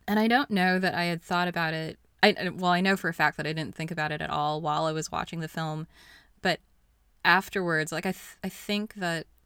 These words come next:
even though I didn't understand that that's why it had such an effect on me,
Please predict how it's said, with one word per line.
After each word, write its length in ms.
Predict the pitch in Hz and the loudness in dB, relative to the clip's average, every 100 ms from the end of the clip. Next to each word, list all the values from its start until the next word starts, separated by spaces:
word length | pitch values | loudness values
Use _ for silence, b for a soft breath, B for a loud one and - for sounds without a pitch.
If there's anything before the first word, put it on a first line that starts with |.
| _ | _
even 300 | 214 226 240 | 0 0 2
though 100 | 208 | 4
I 120 | 185 | 4
didn't 220 | 180 180 | 4 -2
understand 920 | - 170 160 - - 156 151 180 196 | -2 -4 -4 -6 -2 0 0 -2 -6
that 220 | 185 - _ | -8 -12 _
that's 340 | 156 - - _ | -4 -4 -10 _
why 560 | 156 151 147 151 156 - | 0 2 0 -2 -6 -8
it 120 | - | -4
had 180 | 180 170 | -4 -2
such 260 | 165 - | -6 -4
an 60 | 160 | -6
effect 340 | 160 147 - | -4 -6 -6
on 140 | 180 185 | -6 -4
me, 280 | 202 202 | -4 -6